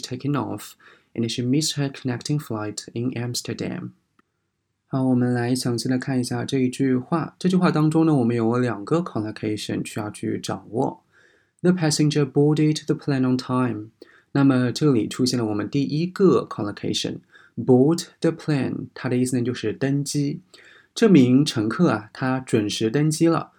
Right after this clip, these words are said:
But，但是呢，It was delayed taking off，但是飞机呢，延迟起飞了。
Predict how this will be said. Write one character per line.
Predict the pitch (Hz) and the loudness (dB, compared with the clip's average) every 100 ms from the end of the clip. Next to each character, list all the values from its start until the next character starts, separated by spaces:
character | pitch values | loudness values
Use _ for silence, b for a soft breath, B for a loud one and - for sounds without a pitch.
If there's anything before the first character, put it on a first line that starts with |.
| b _ | b _
But， | 180 175 - - - _ _ | 0 0 0 -10 -14 _ _
但 | 208 214 | -2 0
是 | 208 | 4
呢， | 190 175 175 b b b | 6 6 4 b b b
It | - | 2
was | 170 170 - | 4 2 2
delayed | 160 151 151 175 120 104 120 | 2 4 4 2 2 -2 -8
taking | - 127 127 | -4 -4 -2
off， | 110 90 - - b b b | -4 -6 -10 -18 b b b
但 | 156 | 2
是 | 147 | 4
飞 | 143 156 | 2 2
机 | 151 156 | 4 4
呢， | 147 | 4
延 | 143 113 113 180 | 4 2 4 2
迟 | 180 120 | 2 -2
起 | 120 107 | -2 -4
飞 | 101 101 | -2 -4
了。 | 98 95 | -4 -8